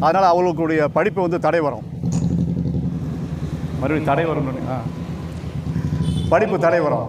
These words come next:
ஆனா உங்களுக்கு அது எதுவுமே கிடையாது. இந்த ஒரு வாழ்க்கையில இந்த ஒரு அஜர் சொன்ன மாதிரி ஒரு அஞ்சு வருஷமோ ஏழு வருஷமோ நீங்க வாழ்க்கையில வந்து பல கஷ்டங்களை பெற்று வரும்போது, அடுத்தவங்க வாழ்க்கையில வந்து ஒரு பெரிய தலைவராகவும்,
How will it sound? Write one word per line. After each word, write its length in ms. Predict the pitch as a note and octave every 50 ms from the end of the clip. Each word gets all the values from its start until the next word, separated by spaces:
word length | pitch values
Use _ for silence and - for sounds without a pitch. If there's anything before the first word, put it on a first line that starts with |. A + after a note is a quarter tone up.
| - - -
ஆனா 260 | C3 C#3+ E3 F3+ F3+
உங்களுக்கு 440 | D#3+ D#3+ F#3 F#3 G#3 G#3 G3+ - G#3
அது 160 | F#3+ E3+ E3
எதுவுமே 280 | F3 F3 G3+ G#3+ G#3 G3+
கிடையாது. 560 | E3 E3 D#3+ D#3 D3 C3+ A#2 A#2+ B2+ C#3+ D#3
இந்த 240 | F#3 G3+ G3 A3+ G#3
ஒரு 180 | F#3+ F#3+ F#3 E3+
வாழ்க்கையில 500 | E3 F#3 A3+ A3 - G3+ F#3+ G#3 A3 G3+
இந்த 140 | F3+ F3
ஒரு 460 | E3 E3 E3 E3 D#3 D#3 D3+ D3 C#3+ C#3 C3+ C3 C3+ C#3 - -
அஜர் 240 | C#3 D3+ C#3+ F#3+ E3+
சொன்ன 220 | - E3+ D#3+ E3
மாதிரி 240 | D#3+ D#3 E3 E3+ F3
ஒரு 200 | E3 D3+ D#3 D3+
அஞ்சு 320 | C3+ C#3+ - E3 E3+ E3
வருஷமோ 400 | E3 E3 E3+ D#3+ E3+ E3 D3 C#3+
ஏழு 240 | D#3+ E3 D#3+ D#3 D3+
வருஷமோ 460 | D3+ D#3 D3+ C#3 C#3+ C#3+ D3+ D3 D3 - - - - - - - -
நீங்க 160 | - D3+ C#3 C3+ C3+ D#3
வாழ்க்கையில 420 | F#3 F#3+ F3+ F3+ F3 E3 E3 D#3
வந்து 300 | D#3 D#3 D#3+ E3+ E3+ D#3+ E3 D3+ - -
பல 460 | C#3+ D3 D#3 E3 D#3+ D3 C#3 C3 B2+ B2 A#2+ A#2+ - - - - - - - - - -
கஷ்டங்களை 500 | - D#3 E3+ E3 E3 A#3+ A#3+ A#3 A3 G#3
பெற்று 300 | - D3+ G3 F#3 - A3+
வரும்போது, 580 | F3 F3 F#3 G#3 G#3+ G3+ F#3+ F#3+ E3 E3+ G3 A3 E3+ C3+ - - - - - - - -
அடுத்தவங்க 400 | C#3+ E3 A#3 A#3 A#3 A3 G#3 G3+
வாழ்க்கையில 460 | F#3+ F#3 F#3+ G#3+ G#3 - G3 F#3 F3+ F3+
வந்து 400 | F3 E3 D#3+ E3+ F3+ E3+ - - - -
ஒரு 220 | C#3+ D#3 D#3+ D3+
பெரிய 280 | D#3 E3 F#3+ G3+ G3 F3
தலைவராகவும், 880 | - D#3 D#3+ F3+ G3 - F3 E3+ D#3+ D3+ D3+ D#3 F3 E3 - - -